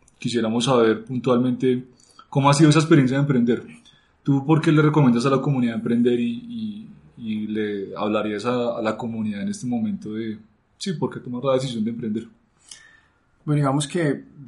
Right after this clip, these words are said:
Speaker 2: digamos, mi experiencia ha sido una experiencia bastante enriquecedora, ¿sí? Digamos que, eh, emprender no es, eh, como todo el mundo piensa, eh, que,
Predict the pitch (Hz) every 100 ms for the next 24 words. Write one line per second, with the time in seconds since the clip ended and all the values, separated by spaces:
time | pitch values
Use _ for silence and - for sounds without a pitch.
0 | - 123 120 131 131 127 135 120 117 131
1 | 135 147 143 139 139 143 - 208 - 131
2 | 117 120 127 127 120 110 113 143 123 120
3 | 120 101 101 107 120 151 - _ - 127
4 | 135 120 113 147 127 120 - _ 135 117
5 | 117 131 110 127 123 123 123 123 131 135
6 | 135 135 135 - - _ 147 131 135 135
7 | 131 151 - 135 127 110 123 123 131 131
8 | 127 - 143 131 123 135 - _ _ _
9 | - 147 123 117 - - 127 107 104 -